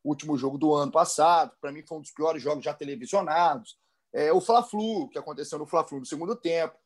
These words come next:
o Flamengo e Ceará. Então, piorar a partida ali, eu acho que seria muito difícil. E aí a melhora, quando a gente vem ver a melhora, que é contra, no jogo contra o Goiás, né, um três a zero contra o Goiás,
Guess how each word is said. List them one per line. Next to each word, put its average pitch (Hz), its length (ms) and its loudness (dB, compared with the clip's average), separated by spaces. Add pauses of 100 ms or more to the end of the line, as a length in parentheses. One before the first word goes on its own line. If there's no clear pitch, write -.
(120)
o 214 140 -2
Flamengo 147 400 -2
e 143 40 -10
Ceará. 190 360 4
Então, 254 260 0 (340)
piorar 302 460 4
a 185 60 0
partida 160 580 -6
ali, 160 360 -6 (380)
eu 214 160 6
acho 208 200 2
que - 60 -20
seria 214 260 -4
muito 208 220 -10
difícil. 180 560 -8 (340)
E 269 80 6
aí 277 180 8
a 311 80 6
melhora, 202 600 4
quando 180 180 -8
a - 20 -8
gente 180 220 -16
vem 160 140 -8
ver 151 120 -4
a 143 60 -4
melhora, 139 440 0 (520)
que 139 80 -8
é 143 40 -8
contra, 143 240 -12
no 139 140 -6
jogo 131 180 -4
contra 131 220 -10
o 135 40 -6
Goiás, 147 520 4
né, 139 80 -10
um 131 80 -8
três 131 200 -10
a 131 60 -6
zero 131 200 -6
contra 131 220 -12
o 151 40 -16
Goiás, 160 580 2